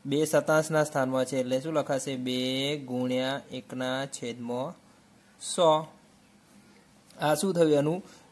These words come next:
વિસ્તૃત સ્વરૂપ થયું, બરાબર? વિસ્તૃત સ્વરૂપ કહેવાય આને, કે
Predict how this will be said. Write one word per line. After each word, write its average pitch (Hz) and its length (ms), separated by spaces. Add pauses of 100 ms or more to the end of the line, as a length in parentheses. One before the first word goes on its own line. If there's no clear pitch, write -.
વિસ્તૃત 156 580 (100)
સ્વરૂપ 135 520 (460)
થયું, 143 260
બરાબર? 180 400
વિસ્તૃત 160 500
સ્વરૂપ 156 360 (260)
કહેવાય 151 360
આને, 120 200
કે 120 100